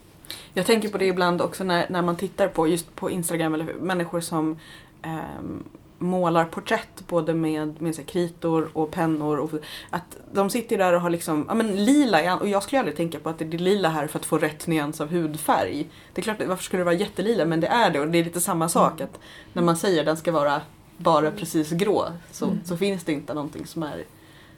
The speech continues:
Speaker 1: är det. Men hur är det om det kommer in någon, är det så här att jag letar efter någonting som är lite som himlen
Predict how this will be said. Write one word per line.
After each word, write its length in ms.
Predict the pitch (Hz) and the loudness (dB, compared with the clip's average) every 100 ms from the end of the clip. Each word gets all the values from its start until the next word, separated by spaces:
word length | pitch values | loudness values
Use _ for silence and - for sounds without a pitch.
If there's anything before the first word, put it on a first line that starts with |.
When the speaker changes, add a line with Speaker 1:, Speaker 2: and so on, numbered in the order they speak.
| - | -10
Speaker 1:
är 80 | 170 | -6
det. 120 | 160 156 | -2 2
Men 120 | 208 | 4
hur 140 | 247 | 6
är 160 | 247 214 | 6 6
det 60 | |
om 80 | 320 | 6
det 60 | 175 | 2
kommer 180 | 196 208 | 2 2
in 100 | 185 | 2
någon, 140 | 143 | 0
är 60 | 147 | -2
det 160 | 151 | -2
så 60 | 165 | 0
här 120 | 143 | 0
att 80 | 160 | 2
jag 80 | 175 | 2
letar 320 | 160 156 156 | 2 0 -2
efter 220 | 156 - | -2 -2
någonting 340 | 160 151 170 160 | -2 -2 -4 -4
som 160 | 160 | -2
är 80 | 151 | 0
lite 380 | 175 160 175 180 | 2 0 0 -2
som 160 | 160 | 0
himlen 600 | 165 165 147 151 147 156 | 0 2 2 2 2 -2